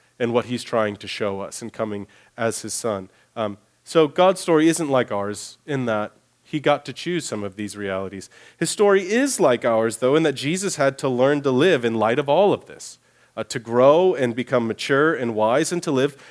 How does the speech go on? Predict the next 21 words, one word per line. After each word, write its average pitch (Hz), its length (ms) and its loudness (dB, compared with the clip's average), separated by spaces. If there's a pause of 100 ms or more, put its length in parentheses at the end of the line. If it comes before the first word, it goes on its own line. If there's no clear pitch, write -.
faithfully 147 920 2 (220)
unto 135 320 2
God. 143 460 2 (320)
He 151 140 -4
had 175 180 4
to 190 80 -2
somehow 160 400 4
make 135 260 2
sense 165 400 0
of 113 100 -4
all 120 220 4
of 151 120 -4
these 147 140 -2
sideways 143 480 0
twists - 440 -2
and 127 120 -2
turns 156 340 0
his 113 180 -8
life 123 320 0 (260)
had 123 160 0
taken. 147 420 0